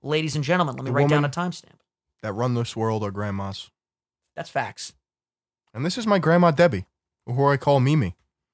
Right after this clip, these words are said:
Speaker 2: She's been a giant part of my upbringing and helped me raise me when my dad was working as a firefighter.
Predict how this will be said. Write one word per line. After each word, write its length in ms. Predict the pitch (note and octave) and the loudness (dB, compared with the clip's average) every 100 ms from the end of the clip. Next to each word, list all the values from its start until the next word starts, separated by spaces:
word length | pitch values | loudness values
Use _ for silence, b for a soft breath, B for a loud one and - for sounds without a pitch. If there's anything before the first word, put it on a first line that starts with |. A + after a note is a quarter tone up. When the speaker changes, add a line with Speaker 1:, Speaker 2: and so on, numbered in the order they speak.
| _ _ _ - | _ _ _ -16
Speaker 2:
She's 120 | A#2+ | -6
been 140 | C#3 | -4
a 40 | A#2+ | -2
giant 340 | A2 D3+ F3+ | 2 2 2
part 200 | - D3+ | 2 4
of 40 | C3+ | 6
my 100 | C3+ | 4
upbringing 440 | C#3+ A2 F#2+ A2+ | 4 0 -2 -2
and 80 | G#2+ | 0
helped 180 | B2+ A#2+ | 0 0
me 120 | A#2 | -2
raise 520 | A#2 C3 A#2+ C3 - _ _ _ - | 0 0 0 -2 -10 _ _ _ -8
me 180 | G#2+ A#2+ | -4 -2
when 120 | A#2 | -2
my 120 | A2 | -2
dad 180 | A2+ A#2+ | 0 -2
was 120 | A2 | -2
working 300 | A2+ A2+ A#2+ | -4 -4 -4
as 80 | G#2 | -6
a 60 | G2+ | -2
firefighter. 580 | B2+ A#2+ G#2+ G2 F2 | 0 0 -2 -6 -8